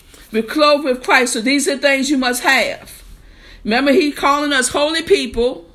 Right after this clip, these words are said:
that he loves. We have to have tender-hearted mercy.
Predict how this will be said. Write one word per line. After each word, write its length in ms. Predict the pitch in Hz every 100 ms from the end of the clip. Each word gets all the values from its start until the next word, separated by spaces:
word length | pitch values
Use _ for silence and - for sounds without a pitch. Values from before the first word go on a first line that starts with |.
| - - _ _ _ - _ _ _ - - - _ -
that 180 | 214 220
he 240 | 339 403
loves. 640 | 269 131 - - - - - _ - - - - - - -
We 160 | 254
have 220 | 262 254
to 60 | 262
have 280 | 254 208 -
tender-hearted 1040 | 480 359 359 359 339 - 285 277 269 -
mercy. 600 | 220 262 240 226 - -